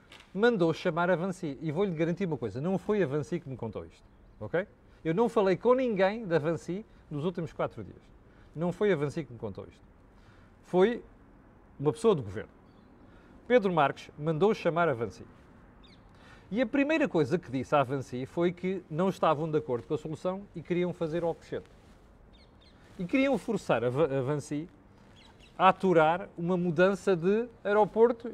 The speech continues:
e o que tinha sido acordado. Bom, primeira pergunta. O que é que levou o Partido Socialista, nessa altura, a fazer esta figura? O que é que levou Pedro Marques a fazer esta figura? A pessoa do governo que passou a informação, que eu confirmei por outra via já,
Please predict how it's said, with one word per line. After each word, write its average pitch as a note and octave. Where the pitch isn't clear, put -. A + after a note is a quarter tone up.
e G3
o G#3+
que F3+
tinha A3+
sido A3+
acordado. A3+
Bom, C#3+
primeira B3
pergunta. F#2
O A3
que -
é D#4
que -
levou A2+
o A#2+
Partido A#2
Socialista, A#2+
nessa D#3+
altura, A#2+
a D#3
fazer F3+
esta G3+
figura? A#3+
O F#3
que C4+
é B3+
que A3+
levou C3+
Pedro D#3
Marques C3
a D3
fazer E3
esta G3
figura? -
A G3+
pessoa D#4
do A3+
governo C3+
que -
passou -
a C3
informação, D3
que -
eu C4
confirmei F#3
por D#3+
outra D3+
via G2+
já, F#2+